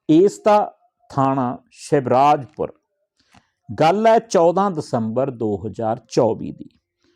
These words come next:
ਤਕਰੀਬਨ ਸਵੇਰ ਦੇ ਅੱਠ, ਸਾਢੇ ਅੱਠ ਵਜੇ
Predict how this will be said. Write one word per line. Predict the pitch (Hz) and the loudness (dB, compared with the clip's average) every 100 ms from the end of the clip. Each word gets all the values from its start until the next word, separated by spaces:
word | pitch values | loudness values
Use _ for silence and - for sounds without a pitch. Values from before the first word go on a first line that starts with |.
| _ _ - | _ _ -4
ਤਕਰੀਬਨ | 175 190 220 226 240 | -2 0 0 -2 -2
ਸਵੇਰ | 214 - 151 147 160 185 | -6 -2 0 2 0 0
ਦੇ | 175 196 190 - _ _ - | 0 -2 -2 -10 _ _ 0
ਅੱਠ, | 240 | 0
ਸਾਢੇ | - 220 226 226 | -2 -2 0 2
ਅੱਠ | 147 - | 0 -2
ਵਜੇ | 110 82 - | -8 -8 -10